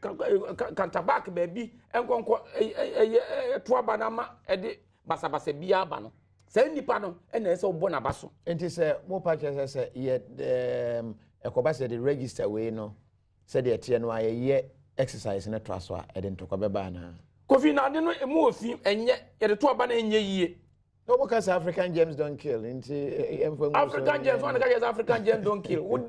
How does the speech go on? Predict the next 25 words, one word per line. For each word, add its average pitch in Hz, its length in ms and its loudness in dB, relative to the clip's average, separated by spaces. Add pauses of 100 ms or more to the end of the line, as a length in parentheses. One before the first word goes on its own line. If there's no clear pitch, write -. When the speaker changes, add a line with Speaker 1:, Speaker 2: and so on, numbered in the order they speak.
Speaker 1:
wo 285 320 4
wie 214 180 4
a, 170 280 0 (260)
Wɔwuo 247 340 4
no 254 140 -2
sɛ 214 180 6
Africa 214 360 -2
yɛnyi 208 300 0
ne 196 120 -2
nkyɛ 170 160 0
biara. 127 360 0 (460)
James 247 380 2
no 240 140 2
kɔ 214 240 4
mu 214 100 0
a 208 80 2
yɛmmaa 190 500 0
no, 135 120 -12 (160)
ɛne 214 200 0
kunkum 170 380 -6
yɛn 120 220 0
no. 117 80 -10 (140)
Na 196 100 0
yɛntena 240 420 0
hɔ. 180 140 2